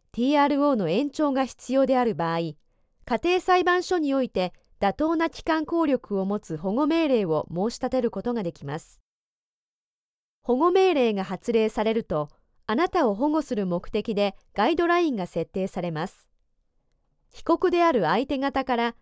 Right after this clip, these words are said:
あなたへの電話や訪問を禁止する内容をここに盛り込むことが可能です。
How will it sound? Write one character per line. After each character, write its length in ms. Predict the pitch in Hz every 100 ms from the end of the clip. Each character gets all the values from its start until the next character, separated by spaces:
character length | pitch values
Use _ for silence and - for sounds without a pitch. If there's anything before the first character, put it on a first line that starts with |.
| _
あ 80 | 190
な 140 | 226 339
た 100 | 294
へ 140 | 233
の 140 | 165
電 300 | 151 175 254
話 100 | 247
や 220 | 240 220 -
訪 260 | - 247 302
問 280 | 302 294
を 80 | 294
禁 220 | 294 240
止 160 | 294 311
す 120 | 302
る 120 | 269
内 240 | 262 269 262
容 260 | 269 269
を 160 | 247 240 - _
こ 160 | - -
こ 120 | 294
に 120 | 302
盛 180 | 202 269
り 60 |
込 80 | 339
む 100 | 302
こ 120 | 262
と 120 | 240 285
が 140 | 262
可 140 | 185
能 200 | 175 175
で 140 | 151 180
す。 200 | -